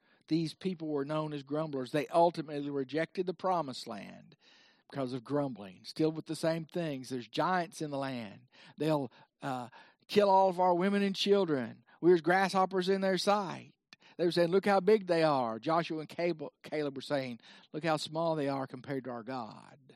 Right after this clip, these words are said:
Go forward. And we're going to go forward.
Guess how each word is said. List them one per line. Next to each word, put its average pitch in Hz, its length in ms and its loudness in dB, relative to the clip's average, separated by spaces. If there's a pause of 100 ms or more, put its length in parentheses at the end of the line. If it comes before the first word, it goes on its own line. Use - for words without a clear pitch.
(1200)
Go 120 160 -12
forward. 135 680 -10 (1200)
And 123 100 -12
we're 165 120 -4
going 220 200 -2
to 202 60 -4
go 208 200 -2
forward. 214 580 -8